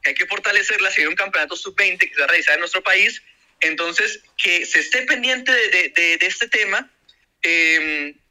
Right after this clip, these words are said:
que por favor estén más atentos a, a, a la, a las canteras, que se creen microciclos, porque yo siempre he sido fan de los microciclos, pero no, eh, muy poco se, se hace aquí en Colombia.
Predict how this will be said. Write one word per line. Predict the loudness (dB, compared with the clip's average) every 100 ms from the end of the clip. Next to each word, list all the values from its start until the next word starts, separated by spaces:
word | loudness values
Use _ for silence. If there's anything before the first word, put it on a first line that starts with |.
| -4
que | -4
por | -2 -6 -4
favor | -4 -2 -2 -4 -6 -2
estén | -2 0 0
más | 2 0
atentos | 2 -2 -2 -6 -10 -18 _
a, | 0 2 2 0
a, | 0 0
a | 2
la, | 2 0
a | 0
las | -2 -2
canteras, | -2 0 0 2 2 2 0 _ _
que | -4
se | 0 0
creen | 2 0 0
microciclos, | -2 -2 0 0 0 0 -2 -6
porque | -6 -2
yo | 0
siempre | 0 0
he | 0
sido | 0 0 -4 -12 _
fan | -2 0
de | 0
los | 0
microciclos, | -2 -2 0 0 0 -2 -2
pero | -2
no, | -2 0
eh, | 0 0
muy | 0 -2
poco | -2 -4
se, | 0 -2
se | 0 0
hace | 0
aquí | 0
en | -2
Colombia. | -2 -2 0 0